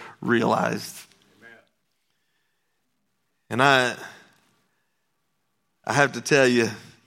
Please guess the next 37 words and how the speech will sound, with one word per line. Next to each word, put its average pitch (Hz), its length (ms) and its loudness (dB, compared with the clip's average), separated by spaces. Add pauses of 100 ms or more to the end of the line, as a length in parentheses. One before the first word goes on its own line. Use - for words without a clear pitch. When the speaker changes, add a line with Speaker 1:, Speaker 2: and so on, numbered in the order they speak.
(1200)
Speaker 1:
um, - 440 -6 (560)
if - 140 -10
you 120 80 -2
really, 139 260 4
really 127 280 4
want 117 320 2
that, 95 240 -4 (1040)
many 120 280 2
of 104 120 -2
you 110 160 0
already 104 240 0 (200)
have 113 440 -2
that, 101 280 -6
and 110 140 -4
you've 120 140 -2
experienced 120 640 -2
that, 110 100 0
and 101 120 -2
that's 113 180 -2
why 113 120 0
you 113 100 -4
keep - 260 -10
coming 104 240 -4
back 101 220 -4
for - 140 -12
more. 104 360 -12 (320)
And 120 80 2
I 117 40 2
praise 110 320 -2
God 104 280 -2
for 107 80 -10
you. 104 240 -6 (420)
You're 117 140 2
a 101 40 0
blessing 107 500 -2
to 104 60 -4
me. 104 220 -6